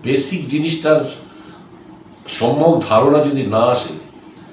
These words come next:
তাহলে এই যে জগৎটা, বিশাল জগৎটা, এতে আমরা পরে থই পাবো না।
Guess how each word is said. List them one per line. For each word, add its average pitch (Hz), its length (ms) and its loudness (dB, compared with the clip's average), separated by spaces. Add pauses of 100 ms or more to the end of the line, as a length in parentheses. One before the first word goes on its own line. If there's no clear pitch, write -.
(960)
তাহলে 131 280 0
এই 147 140 2
যে 135 200 -2
জগৎটা, 123 520 2
বিশাল 147 440 0
জগৎটা, 120 640 -2 (920)
এতে 143 180 -2
আমরা 143 340 4
পরে 135 560 4 (100)
থই 160 300 0
পাবো - 280 0
না। - 60 -12